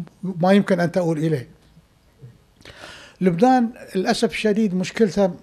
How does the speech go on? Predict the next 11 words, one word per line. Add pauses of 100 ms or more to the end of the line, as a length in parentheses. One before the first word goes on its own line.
(120)
شبيهة
بمشكلة
الكويت،
لكن (540)
ربما
يكون
أخف (180)
في
المستقبل.
لبنان (880)
عنده،